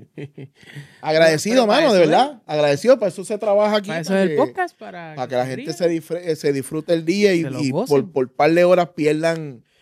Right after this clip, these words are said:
Speaker 2: el mierdero que es vivir, ¿verdad? Eh, con todas las, las revoluciones de la vida. ¿Tienes ahí más comentarios? <laughs> Creo que es una movida de nostalgia para traer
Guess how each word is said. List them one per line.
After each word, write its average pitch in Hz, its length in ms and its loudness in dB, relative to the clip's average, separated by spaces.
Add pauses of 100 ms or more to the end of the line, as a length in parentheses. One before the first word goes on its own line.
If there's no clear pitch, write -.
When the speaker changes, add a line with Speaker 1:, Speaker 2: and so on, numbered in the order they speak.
(200)
Speaker 2:
el 139 120 -8
mierdero 135 500 0
que 151 220 2
es 156 100 -4
vivir, 143 400 -6
¿verdad? 143 460 -10
Eh, 113 60 -18
con 113 260 -14
todas 131 320 -6
las, 147 160 -16
las 127 180 -6
revoluciones 123 480 -6
de 131 80 -8
la 117 120 -4
vida. 101 200 -10
¿Tienes 147 260 -2
ahí 180 180 2
más 190 140 -4
comentarios? 185 640 -2 (2750)
<laughs> - 920 -4
Creo 175 220 2
que - 120 -2
es 180 60 2
una 180 220 -4
movida 180 420 2
de 175 120 6
nostalgia 175 420 -4
para 135 200 -6
traer 143 340 -4